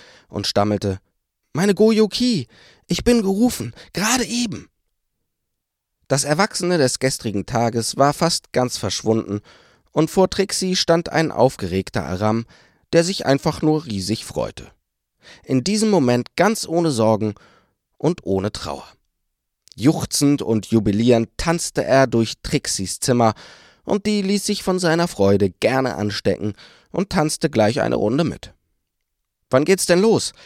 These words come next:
wollte sie wissen. „Schon in zwei Tagen“, jubelte Aram, und Trixie musste sich wirklich zusammenreißen, um sich ihre Enttäuschung nicht anmerken zu lassen.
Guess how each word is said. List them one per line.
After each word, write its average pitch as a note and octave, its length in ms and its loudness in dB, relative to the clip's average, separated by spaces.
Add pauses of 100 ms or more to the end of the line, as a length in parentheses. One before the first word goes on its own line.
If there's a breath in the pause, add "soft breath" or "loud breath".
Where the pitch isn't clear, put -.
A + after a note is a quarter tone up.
(320 loud breath)
wollte G2+ 320 0
sie E2 160 -8
wissen. D#2+ 300 -6 (640)
„Schon F3+ 280 0
in F3 140 -2
zwei G3 280 0
Tagen“, G3 460 -6 (300 soft breath)
jubelte G2 460 -2
Aram, G#2 360 0 (320 loud breath)
und A#2+ 220 -2
Trixie E3+ 420 -2
musste E3 300 0
sich A#2 420 -6
wirklich E3 440 2
zusammenreißen, G2+ 840 -2 (440 loud breath)
um C3+ 180 0
sich D3 240 -4
ihre D3+ 220 2
Enttäuschung G#2+ 760 -2
nicht A#2 220 -6
anmerken E2 480 -8
zu - 120 -8
lassen. D#2 360 -8